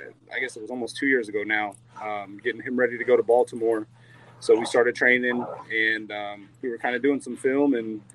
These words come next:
and pictures and stuff like that. And, you know, obviously he was putting it on his Instagram and putting it on all of his social media. So a lot of people started to see it. And, um,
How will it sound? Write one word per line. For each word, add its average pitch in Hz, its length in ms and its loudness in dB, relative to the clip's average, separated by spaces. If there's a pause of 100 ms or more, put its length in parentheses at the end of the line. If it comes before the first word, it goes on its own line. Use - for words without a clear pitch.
and 101 100 -18
pictures 131 440 0
and 120 120 -10
stuff 123 240 -2
like 123 200 0
that. 127 280 2
And, 117 260 -6
you 127 80 -12
know, 117 120 -8
obviously 113 340 -6
he 123 80 -6
was 113 100 -2
putting 117 240 2
it 117 80 -2
on 117 140 0
his 113 120 -6
Instagram 113 680 0
and 104 140 -14 (420)
putting 120 180 2
it 117 40 4
on 117 180 2
all 98 140 2
of 151 80 -4
his 117 160 -4
social 127 260 2
media. 123 340 2
So 113 240 2
a - 20 4
lot 120 180 6
of - 40 -10
people 110 200 -10
started 110 340 -2
to 98 60 -12
see 160 240 2
it. 127 140 4 (920)
And, 123 400 -2
um, 110 440 -2